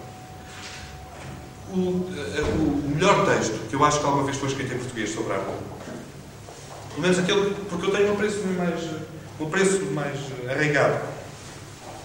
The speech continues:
é um texto escrito por um artista. Estranhamente, não é um texto escrito por um crítico, não é um texto escrito por um artista. E é um texto escrito por um artista chamado Michael Bieberstein, que é um pintor,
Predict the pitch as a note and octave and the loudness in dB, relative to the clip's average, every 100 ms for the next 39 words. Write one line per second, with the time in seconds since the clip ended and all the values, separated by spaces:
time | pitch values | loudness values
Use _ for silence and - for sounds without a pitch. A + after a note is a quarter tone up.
0 | - - - - - - - - D#3 E3 | -14 -14 -14 -14 -14 -14 -12 0 6 8
1 | F3 F3+ - E3 E3 D#3 D3+ - F3+ F3+ | 8 6 0 0 4 6 6 4 4 2
2 | F#3 F#3 F3+ F#3 F3+ - - - - - | 6 8 8 6 4 4 0 -2 -4 -8
3 | - - E3 D#3+ D#3+ E3 D#3+ D3+ D3+ D3 | -8 0 4 6 6 4 4 4 4 2
4 | - - - D3 D3 C#3+ C#3 C#3 C#3 C#3+ | 0 -2 -2 0 2 4 4 2 2 2
5 | C#3 - C#3 C#3 C#3 C3+ C#3 B2+ B2+ B2+ | 0 0 -2 -2 0 0 0 -2 -2 -4
6 | - - - - - - - - D3 E3 | -4 -2 -2 -2 -4 -6 -10 0 2 4
7 | D#3+ C#3+ C#3+ D3+ D3+ D3 D3 D3+ D3+ D#3 | 6 4 4 0 0 2 2 0 0 0
8 | D#3 D3 C3+ C#3 C#3 C3+ C3 B2 - F#2+ | 2 2 2 2 2 0 -2 -2 0 -2
9 | F#2+ - - - - - - - - C3 | -2 -6 -10 -12 -14 -16 -14 -12 -6 -2
10 | B2+ C3 C#3+ D#3+ - - | 0 0 2 4 4 2